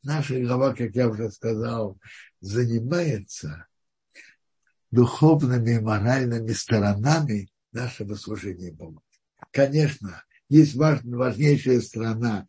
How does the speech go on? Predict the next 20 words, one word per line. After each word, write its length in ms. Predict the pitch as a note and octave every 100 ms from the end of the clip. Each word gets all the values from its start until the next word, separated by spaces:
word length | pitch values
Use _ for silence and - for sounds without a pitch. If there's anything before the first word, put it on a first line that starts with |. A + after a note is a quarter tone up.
| -
соблюдать 600 | - B2 A#2 A#2+ A#2+ A2+ G2+
заповеди, 680 | G2+ F#2 G2 G2+ G2+ A#2+ - - -
а 40 |
есть 280 | A#2 C#3+ D3
и 60 |
другая 460 | B2+ C#3 B2+ C3+ C3+
сторона. 560 | - - - - - - _ _ _ _ _ _ _ _ _ _ _ _ _ _ _ _ _ _
Работать 680 | B2 C#3+ B2+ G#3 G#3 D#3+ -
над 140 | C3+
собой, 500 | - B2 A#2 C#3+ C3+
чтобы 300 | A#2 - G2+
было 420 | G2 A#2+ A2 G#2+ - - _ _ _ _ _
трепет, 540 | B2+ C3 B2+ B2 G#2+ G2+ _
был 200 | C#3+ C3+
трепет 500 | - G#2+ A2 A2 G2+
перед 360 | - G2 F#2 D#2+
Богом, 480 | F#2 F2 E2+ D2+ - _ -
любовь 540 | A#2 A#2+ G2 A2+ G#2+
к 80 | G2+
Богу, 580 | F#2 G2 F2+ F#2 F2+